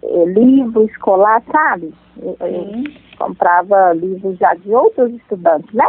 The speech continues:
Speaker 1: que tava saindo da, vamos supor, tava na quinta série, né?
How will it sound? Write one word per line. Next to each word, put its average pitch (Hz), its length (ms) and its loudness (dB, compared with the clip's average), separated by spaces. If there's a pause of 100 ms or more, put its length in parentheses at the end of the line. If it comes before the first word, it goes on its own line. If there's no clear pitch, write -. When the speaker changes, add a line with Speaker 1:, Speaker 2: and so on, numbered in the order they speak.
Speaker 1:
que - 60 -16
tava 180 340 0
saindo 175 400 -2
da, 147 240 0 (1900)
vamos 220 180 0
supor, 160 220 0
tava 202 220 0
na 208 120 0
quinta 339 320 0
série, 160 340 2
né? 311 280 2